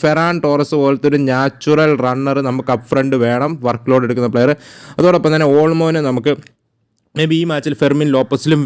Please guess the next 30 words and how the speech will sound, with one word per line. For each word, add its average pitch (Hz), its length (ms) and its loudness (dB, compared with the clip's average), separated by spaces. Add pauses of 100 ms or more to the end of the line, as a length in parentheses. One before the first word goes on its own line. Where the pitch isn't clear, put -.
വേണ്ടത് 143 420 -2
കുറച്ചുകൂടെ 135 560 2
ഗെയിം 139 200 0
ഡിക്റ്റേറ്റ് 135 320 -2
ചെയ്യാൻ 127 200 -2
കപ്പാസിറ്റിയുള്ള, 123 680 -4
ബോൾ 135 160 2 (100)
ഹോൾഡ് 123 200 2
ചെയ്യാൻ 117 220 0
കപ്പാസിറ്റിയുള്ള, 117 640 -2 (840)
especially 147 520 0 (120)
മിഡ്ഫീൽഡിൽ 143 600 2 (200)
ഡിയോങ്ങിനും 135 560 -2
പെഡ്രിക്കും 123 520 0 (580)
ഒപ്പം 180 320 2
ഒരു 160 120 2
പ്രസ് 156 280 0
റെസിസ്റ്റൻ്റായി 147 580 0
നിന്നുകൊണ്ട് 147 420 0 (340)
maybe 165 260 0 (140)
അവരുടെ 147 280 0
ന്യൂമറിക്കൽ 147 580 0
മിഡ്ഫീൽഡ് 143 380 0
സുപ്പീരിയോറിറ്റി 139 640 0
ക്രിയേറ്റ് 135 260 2
ചെയ്യാനായിട്ട് 135 360 0
ആ-, 135 140 -4 (140)
ആൻസലോട്ടി 135 460 2
ശ്രമിക്കും. 139 360 -2
So 143 80 2